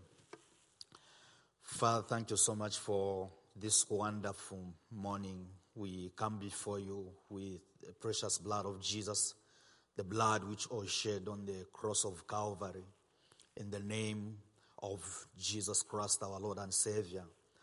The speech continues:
Father, use me as a vessel as I stand here to proclaim your oracles. Do what no man cannot do, and take all thy glory. In the name of our Lord and Savior, Jesus Christ, the Son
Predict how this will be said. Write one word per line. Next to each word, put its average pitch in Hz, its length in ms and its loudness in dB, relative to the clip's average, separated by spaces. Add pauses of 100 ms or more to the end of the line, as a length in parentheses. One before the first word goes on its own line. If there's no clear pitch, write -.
(280)
Father, 117 340 4
use 113 300 6
me 113 160 0
as 101 160 -2
a 104 60 -2
vessel 104 520 4
as 95 140 -2
I 107 80 2
stand 110 420 -2
here 104 220 -2
to 104 100 -8
proclaim 107 640 -6
your 98 340 -6 (300)
oracles. 101 720 -2 (640)
Do 117 100 0
what 113 480 4
no 110 260 -2
man 107 320 -2
cannot 101 460 -6
do, 98 240 -2 (600)
and 101 260 -6
take - 380 -2
all 98 340 -2 (240)
thy 104 160 0
glory. 90 480 -6 (520)
In 104 120 -6
the 101 80 -4
name 120 560 -2 (420)
of 98 460 -4
our 101 220 -2
Lord 113 180 2
and 107 160 2
Savior, 95 520 4 (580)
Jesus 101 560 2
Christ, 110 320 2
the 104 80 -2
Son 107 400 2